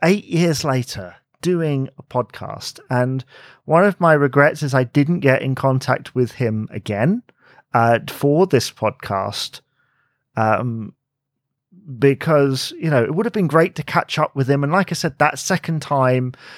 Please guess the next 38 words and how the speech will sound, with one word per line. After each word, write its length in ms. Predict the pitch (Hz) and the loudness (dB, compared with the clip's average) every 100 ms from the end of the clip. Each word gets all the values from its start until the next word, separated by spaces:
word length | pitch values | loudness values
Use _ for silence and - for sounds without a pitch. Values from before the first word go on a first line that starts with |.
| - - | -14 0
uh, 140 | 135 | 2
the 80 | 135 | 2
first 420 | - 190 202 - | 2 4 4 0
time 320 | 180 170 160 151 | 0 2 2 0
was 140 | 147 | -4
kind 340 | - 147 143 | -2 -2 2
of, 260 | 135 131 131 - | 2 2 -2 -10
it 160 | 165 | -12
w-, 140 | - - _ | -12 -18 _
the 260 | 165 170 202 | -8 -2 0
interview 360 | 277 320 302 226 | 0 -2 0 0
was 120 | - | 0
for 140 | - | 0
everybody, 800 | 160 123 120 107 101 104 101 101 _ | 0 0 0 -4 -8 -8 -10 -12 _
right? 300 | 127 143 151 | 2 4 2
It 160 | 135 - | -2 -6
was 220 | 156 143 | -6 -8
for 380 | - 202 185 165 | -6 -2 -2 -4
kind 200 | - 226 | -4 -2
of 80 | 226 | -2
a 40 | |
general 720 | 156 - 160 160 143 147 147 - | -4 0 2 2 2 0 -2 -4
audience. 680 | 135 139 123 107 104 - - | 0 2 0 -4 -6 -10 -2
This 320 | 190 208 226 | 0 0 -4
is 100 | 185 | -6
a 80 | 165 | 0
lot 280 | 151 - | 2 0
more 340 | 151 135 131 123 - - - | -2 -2 0 -2 -8 -16 -2
in 180 | 143 139 | 2 4
depth. 480 | 127 143 - - - | 4 4 2 -8 -10
I 140 | 156 131 | -4 -4
can 360 | - 156 156 | -2 0 0
ask 460 | 147 120 113 - - | 0 0 0 -2 -4
about 400 | 117 113 101 - | 0 0 0 -2
that 200 | 117 - | -4 0
random 440 | 127 120 117 113 | 2 2 2 0
B-side 680 | 107 117 113 - 104 104 101 | 2 0 0 -2 -2 -2 -4
from 380 | - 113 101 | -4 -4 -4